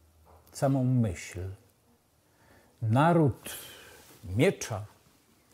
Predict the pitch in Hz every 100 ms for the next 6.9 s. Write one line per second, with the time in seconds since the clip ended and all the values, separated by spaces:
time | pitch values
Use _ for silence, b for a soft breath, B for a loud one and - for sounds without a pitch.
0 | _ - - - 135 139 127 139 113 120
1 | 131 117 - 131 120 117 107 113 98 107
2 | - - 71 - - - - - 76 _
3 | _ _ _ _ _ _ - B B B
4 | B B B _ _ _ _ _ _ _
5 | 117 143 185 196 190 170 165 185 180 135
6 | 120 131 143 - 170 151 127 113 113